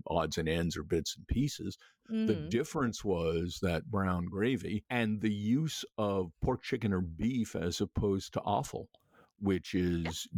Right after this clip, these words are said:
Speaker 1: generally what was included in the dish that was eaten in China. But either way, it grew out of the, the, the gold rush when
Speaker 2: Yeah.
Speaker 1: Chinese came here to be, uh, to pan for gold,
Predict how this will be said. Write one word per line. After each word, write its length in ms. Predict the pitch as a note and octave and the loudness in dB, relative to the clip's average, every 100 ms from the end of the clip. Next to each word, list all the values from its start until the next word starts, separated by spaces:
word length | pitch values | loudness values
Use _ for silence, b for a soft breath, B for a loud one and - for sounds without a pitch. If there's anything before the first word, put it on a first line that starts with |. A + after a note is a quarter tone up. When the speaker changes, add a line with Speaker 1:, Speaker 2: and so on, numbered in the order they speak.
| F2+ | -4
Speaker 1:
generally 840 | F2 G#2+ A#2 G#2+ G2 F2 E2+ D#2+ | -2 0 2 2 0 0 -2 0
what 260 | D#2 F2 - | 2 2 2
was 160 | F#2 | 0
included 540 | F2+ E2+ - G2 F2 E2 | 0 -2 0 2 2 0
in 140 | E2 | 0
the 100 | D#2+ | 0
dish 460 | D#2+ E2 E2+ - - - | 2 2 2 -4 -8 -2
that 160 | F#2+ F#2 | 0 2
was 200 | F#2 E2 | 0 0
eaten 260 | D#2 D#2+ | 0 -2
in 160 | D#2 D#2+ | -4 -4
China. 340 | - C#3+ F#2 | -2 -2 0
But 140 | G2+ E3 | 2 2
either 240 | G3+ A#2+ | 2 2
way, 280 | G#2+ E3+ F#2+ | 4 2 0
it 160 | G#2 - | -4 -4
grew 240 | B2+ C#3+ | 2 4
out 140 | G#2+ G2+ | 4 0
of 100 | F#2 | -2
the, 140 | - - - | -4 -4 0
the, 260 | G2 F#2+ - - | 2 2 0 -6
the 80 | E2+ | -4
gold 300 | F2 B2 G3+ | 2 2 0
rush 280 | - - - B B B B B - | -4 -4 -4 B B B B B -2
when 580 | G#2 F#2+ E2+ E2 E2 D4+ | 0 2 0 0 6 6
Speaker 2:
Yeah. 160 | E3+ - | 6 0
Speaker 1:
Chinese 640 | - B2+ A#2 A2 G#2+ F#2+ - | -6 -2 2 2 2 0 -6
came 340 | - A2+ G2 | -2 0 2
here 440 | F2+ G2 F#2 F2+ - _ - | 2 2 2 0 -4 _ -4
to 160 | A2+ | 0
be, 640 | F2+ F2 E2+ E2 D#2+ E2+ - | 2 2 2 2 0 -4 -4
uh, 320 | F2 E2 D#2+ D#2+ | 0 2 2 0
to 80 | G2+ | 0
pan 280 | A2 F#2+ F2 | 0 0 -2
for 120 | F#2 | -4
gold, 400 | F2+ C3+ - | -2 0 0